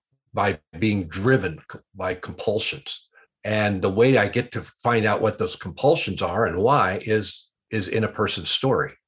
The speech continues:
So I ask someone, the first thing I wanna know is, "Tell me your story. Just slow down. Tell me your story as far back as you can remember. Even tell me about grandma and grandpa, if you can. Parents, what was the emotional climate between mom and dad?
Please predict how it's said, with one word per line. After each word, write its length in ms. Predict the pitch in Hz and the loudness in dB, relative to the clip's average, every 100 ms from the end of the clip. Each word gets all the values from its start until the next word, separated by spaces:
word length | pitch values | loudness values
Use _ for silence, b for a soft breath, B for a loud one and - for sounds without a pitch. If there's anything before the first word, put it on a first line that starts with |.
| _ _ - | _ _ -2
So 160 | 110 | 2
I 80 | 110 | 4
ask 380 | - 120 131 - | 4 2 2 0
someone, 500 | 98 95 110 98 80 | -2 -2 -4 -6 -12
the 80 | 95 | -6
first 260 | - 135 | 0 2
thing 180 | - 107 | 2 2
I 140 | 110 139 | 2 2
wanna 220 | 107 92 | 2 0
know 260 | 95 101 | 0 0
is, 240 | 98 90 - | 0 -4 -6
"Tell 220 | - 95 | -4 -2
me 100 | 101 | 0
your 160 | 95 104 | -2 -2
story. 520 | - 117 117 73 - _ _ _ _ - | -2 0 0 -2 -6 _ _ _ _ -8
Just 200 | 101 - | -2 0
slow 300 | - 95 104 | 0 2 2
down. 380 | 107 110 117 110 | 2 2 0 -4
Tell 160 | 98 107 | -4 0
me 120 | 127 | 2
your 80 | 120 | 0
story 320 | - 113 87 | 2 2 0
as 100 | 80 | -2
far 280 | - 110 113 | 0 0 2
back 340 | 117 120 120 | 2 0 -2
as 100 | 104 | -6
you 120 | 113 | -6
can 160 | 113 110 | -4 -2
remember. 400 | 117 123 120 - | 0 0 -2 -2
Even 280 | 117 139 - | -2 -2 2
tell 140 | 135 | 4
me 100 | 135 | 4
about 240 | 131 135 | 4 2
grandma 360 | 131 113 131 131 | 4 2 4 2
and 180 | 127 90 | 0 -2
grandpa, 420 | 104 143 147 - - | -2 -2 -4 -10 -10
if 140 | 101 - | -10 -10
you 60 | |
can. 260 | 76 82 131 - B B B _ _ 107 | -8 -8 -8 -16 B B B _ _ 2
Parents, 640 | 127 110 73 - - - 123 | 4 4 0 -6 -6 -8 0
what 220 | 110 117 | 2 2
was 140 | 117 | 2
the 120 | 107 113 | 2 2
emotional 560 | 107 123 123 - 107 | 4 4 4 2 -4
climate 560 | - - 127 123 87 - | -4 -2 0 0 -2 -8
between 380 | - - 98 90 | -12 -6 -4 -2
mom 260 | 95 95 | -2 -2
and 200 | 87 76 | -4 -4
dad? 300 | 78 82 - | -4 -4 -4